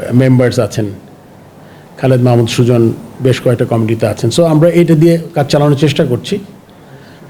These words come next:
আর, আহ, সাকিব ইস্যু তো already আমি বলেছি মনে আগে, ওই ওখানেই আছি আমরা। আপনি জানেন যে, আহ, সাকিবকে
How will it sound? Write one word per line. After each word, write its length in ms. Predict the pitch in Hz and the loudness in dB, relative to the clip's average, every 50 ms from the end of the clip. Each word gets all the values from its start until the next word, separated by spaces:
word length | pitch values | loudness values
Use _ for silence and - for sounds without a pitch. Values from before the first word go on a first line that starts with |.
| - - - - - - - - - - - - - | -20 -20 -20 -20 -20 -20 -20 -20 -20 -20 -20 -10 -4
আর, 460 | - 127 123 120 117 117 113 107 113 | -2 0 2 2 2 0 0 0 2
আহ, 160 | 117 117 113 110 - - - - - - - - - - - - - - - 135 - - - - - - 180 190 185 180 156 151 151 147 - - - - - - - | 2 2 0 0 -4 -8 -14 -18 -18 -20 -20 -20 -20 -20 -20 -20 -20 -20 -20 -20 -20 -20 -20 -20 -20 -20 -16 -14 -14 -12 -12 -12 -14 -14 -16 -20 -20 -20 -20 -18 -8
সাকিব 400 | - - 170 165 165 175 170 160 | -4 -2 -2 0 2 2 2 2
ইস্যু 180 | 147 135 160 | 2 2 2
তো 140 | 147 160 151 | 2 2 4
already 280 | 151 151 156 139 151 151 | 4 4 4 4 4 4
আমি 160 | 147 147 143 | 4 4 4
বলেছি 320 | 123 143 143 147 - - | 2 2 0 2 2 2
মনে 180 | 147 135 135 123 | 2 2 2 2
আগে, 280 | 120 113 101 117 151 185 - - - - - - - - - - - - - - - - | 2 0 0 0 -2 -2 -4 -8 -16 -18 -18 -20 -20 -20 -20 -20 -20 -20 -20 -10 -4 0
ওই 120 | 127 127 | 2 2
ওখানেই 340 | 131 123 127 143 156 160 156 | 2 2 2 2 2 2 2
আছি 200 | 139 127 - 139 | 0 0 0 0
আমরা। 300 | 123 113 110 127 170 240 - - - - - - | 0 0 0 0 0 -2 -4 -10 -16 -18 -10 -4
আপনি 300 | - 127 123 - 127 117 | -4 -4 0 0 0 0
জানেন 280 | 127 123 123 120 120 | 2 2 2 2 2
যে, 260 | 110 117 113 110 110 - | 2 4 4 4 2 0
আহ, 220 | - 113 110 117 110 - - | -2 -4 -6 -8 -10 -10 -6
সাকিবকে 640 | - 123 113 - - 123 113 - - 120 117 107 | -4 -4 -4 -2 -2 -2 -2 -2 -2 0 0 0